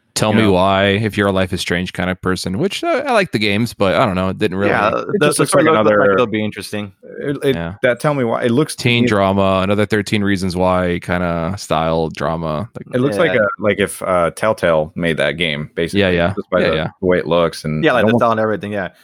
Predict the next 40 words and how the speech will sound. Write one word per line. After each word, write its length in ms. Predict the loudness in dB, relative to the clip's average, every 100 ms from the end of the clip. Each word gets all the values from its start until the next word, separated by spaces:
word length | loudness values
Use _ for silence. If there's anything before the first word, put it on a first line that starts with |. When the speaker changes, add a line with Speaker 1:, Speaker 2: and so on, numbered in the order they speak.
| 0
Speaker 2:
almost 140 | 2
Speaker 3:
So, 40 |
Speaker 2:
looks 140 | 2 2
Speaker 3:
like, 100 | 0
Speaker 2:
like 80 | -2
a 60 |
point 200 | -2 0
and 60 | 0
click 360 | 0 0 -2 -8 -4
adventure. 520 | -2 -2 -2 -6 -8 _ _
Speaker 1:
Yeah, 100 | 0
yeah. 180 | 2 2
You 120 | 2
know, 120 | 2 2
have 120 | 2
you 60 | 2
ever 120 | 2
played 140 | 2
Life 160 | 2 0
is 60 | 0
Speaker 3:
It, 60 |
it 20 | -4
Speaker 1:
Strange? 260 | -4 -4
Speaker 3:
could 60 | -2
Speaker 1:
It's 80 | -2
the 60 | 2
Speaker 3:
be. 60 |
Speaker 1:
same 140 | 2 2
Speaker 2:
Yeah. 40 |
Speaker 1:
developer 560 | 2 2 2 2 2 2
and 80 |
it's 200 | 0 -4
the 100 | -10
same 240 | -6 -6 -6
kind 180 | -8 -8
of 60 |
style. 320 | -6 -4 -4 -4
You 80 |
literally 340 | -4 -4 -4 -6
just 380 | -6 -10 -12